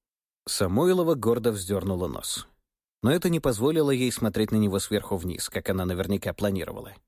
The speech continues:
Рядом со здоровым парнем, которому Самойлова едва доходила до плеча, это смотрелось комично. «Как правильно заметил ранее княжич Романов»,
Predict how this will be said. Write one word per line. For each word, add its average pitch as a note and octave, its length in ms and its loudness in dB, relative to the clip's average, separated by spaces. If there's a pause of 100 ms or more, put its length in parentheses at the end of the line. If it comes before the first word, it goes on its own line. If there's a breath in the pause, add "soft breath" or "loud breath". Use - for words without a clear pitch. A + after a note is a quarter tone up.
(520)
Рядом D#3 320 2
со C#3 140 0
здоровым B2 420 0
парнем, B2+ 380 0
которому G#2+ 380 0
Самойлова G#2 500 2
едва F#2+ 320 0
доходила G2 500 0
до E2 120 -10
плеча, C3+ 440 -2 (380 soft breath)
это A2+ 220 0
смотрелось F#2 520 -2
комично. - 520 -4 (1300)
«Как - 240 -2
правильно A2+ 420 2
заметил A2+ 440 0
ранее A2+ 300 2
княжич A#2 460 0
Романов», B2 520 -4